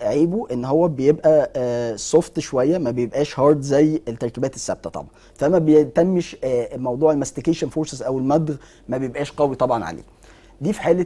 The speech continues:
التركيبات المتحركه. طب التركيبات الثابته بتنشق لنصفين. اول حاجه هي القشور التجميليه او الخزفيه اللي هي الفينيرز بنسميها.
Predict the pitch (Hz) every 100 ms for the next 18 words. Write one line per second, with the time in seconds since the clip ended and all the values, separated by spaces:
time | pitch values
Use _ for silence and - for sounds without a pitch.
0 | - - 123 - 147 123 107 - 80 -
1 | 131 104 165 151 151 156 - - 143 -
2 | 131 147 156 156 160 151 - - - 151
3 | 156 - 117 85 - _ _ _ _ _
4 | _ _ _ _ _ - 202 202 - 190
5 | 226 285 143 175 - 160 185 185 - 160
6 | 131 139 147 120 131 131 131 113 117 95
7 | - 143 147 143 143 120 104 107 - 95
8 | 90